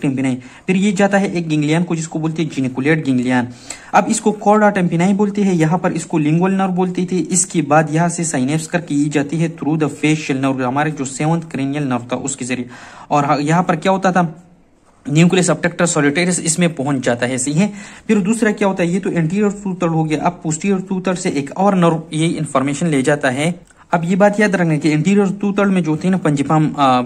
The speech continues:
test bed से, उससे ये ले गया। फिर जो यहाँ पर सर्कमफ्लेक्स posterior टू थर्ड में हो, तो उससे ग्लॉसोफेरिंजियल नर्व या cranial नर्व number नाइन जो थे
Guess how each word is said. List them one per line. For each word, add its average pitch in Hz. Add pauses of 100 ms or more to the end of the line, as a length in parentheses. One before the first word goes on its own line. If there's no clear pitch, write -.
(120)
test 127
bed 127
से, 139
उससे 160
ये 131
ले 127
गया। 127
फिर 180
जो 185
यहाँ 170
पर 175
सर्कमफ्लेक्स 147
posterior 160
टू 175
थर्ड 170
में 170
हो, 170
तो 165
उससे 160
ग्लॉसोफेरिंजियल 139
नर्व 127
या 143
cranial 160
नर्व 151
number 160
नाइन 135
जो 123
थे 143